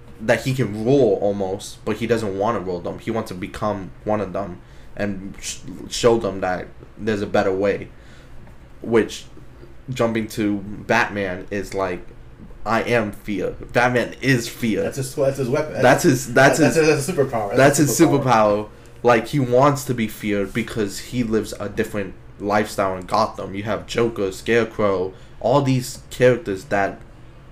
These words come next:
Speaker 1: growing up is a fear tactic they use for kids.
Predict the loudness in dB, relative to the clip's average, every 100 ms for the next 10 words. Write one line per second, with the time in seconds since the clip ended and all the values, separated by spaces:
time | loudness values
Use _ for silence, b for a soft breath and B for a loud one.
0 | -20 -20 -18 -16 -12 -10 0 4 4 4
1 | 4 2 0 b b b -4 -4 -4 -10
2 | -2 4 4 4 -2 -10 -18 -16 -14 -8
3 | -2 -2 -2 -6 -6 -4 -2 -2 -4 -8
4 | -8 -2 -2 -2 -8